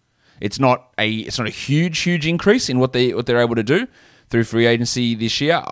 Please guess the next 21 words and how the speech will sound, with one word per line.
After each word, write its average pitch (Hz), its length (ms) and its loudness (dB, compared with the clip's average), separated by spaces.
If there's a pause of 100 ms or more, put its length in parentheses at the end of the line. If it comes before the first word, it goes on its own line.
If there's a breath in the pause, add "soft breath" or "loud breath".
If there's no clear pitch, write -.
I 117 200 2
do 120 180 2
think 120 200 0
that 104 40 -2
they 113 160 2
get 110 220 -4
marginally 107 480 -2
stronger. 98 400 -4 (360 soft breath)
You 101 100 -4
know, 104 40 2
again, 98 320 -6
they 104 60 -4
only 117 160 2
had 117 160 2
Fournier 107 400 0
for - 80 -4
a 104 40 0
little 110 200 0
bit. 113 200 0
Kemba 120 540 2
was, 107 760 0